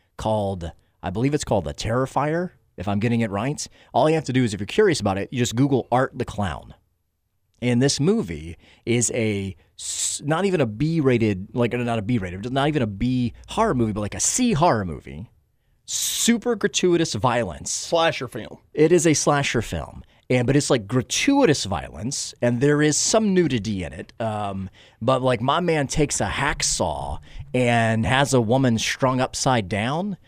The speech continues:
Speaker 1: and just starts, and just starts ha-, with a hacksaw sawing her in half. To give you perspective on this movie,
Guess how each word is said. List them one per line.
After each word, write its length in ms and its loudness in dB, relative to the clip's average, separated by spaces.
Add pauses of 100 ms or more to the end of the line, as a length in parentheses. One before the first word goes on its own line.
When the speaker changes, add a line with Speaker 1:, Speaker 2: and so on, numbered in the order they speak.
(260)
Speaker 1:
and 200 0
just 220 0
starts, 680 0 (360)
and 120 0
just 160 -2
starts 240 0
ha-, 260 -4
with 160 2
a 60 4
hacksaw 720 0
sawing 480 0
her 180 2
in 140 -2
half. 420 -4 (280)
To 80 0
give 140 0
you 120 -2
perspective 580 -4
on 160 0
this 220 -4
movie, 480 -4